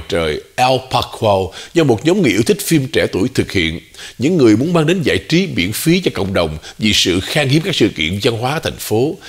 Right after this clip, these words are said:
và cuộc khủng hoảng kinh tế ngày càng lún sâu ở Cuba. Dự án bắt đầu cách đây một năm, trở nên quen thuộc, trong đó nhiều người cho mượn máy chiếu, loa, dây cáp và những vật dụng khác.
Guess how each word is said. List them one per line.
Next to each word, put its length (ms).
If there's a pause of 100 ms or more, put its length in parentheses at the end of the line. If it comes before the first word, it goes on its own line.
(160)
và 140
cuộc 140
khủng 180
hoảng 260
kinh 160
tế 380
ngày 140
càng 240
lún 220
sâu 300
ở 80 (100)
Cuba. 340 (760)
Dự 140
án 160
bắt 140
đầu 180
cách 200
đây 100
một 200
năm, 280 (260)
trở 160
nên 140 (100)
quen 240
thuộc, 220 (240)
trong 180
đó 240 (180)
nhiều 280
người 240
cho 140
mượn 240
máy 220
chiếu, 480
loa, 460 (120)
dây 160
cáp 300 (220)
và 80
những 220
vật 180
dụng 180
khác. 280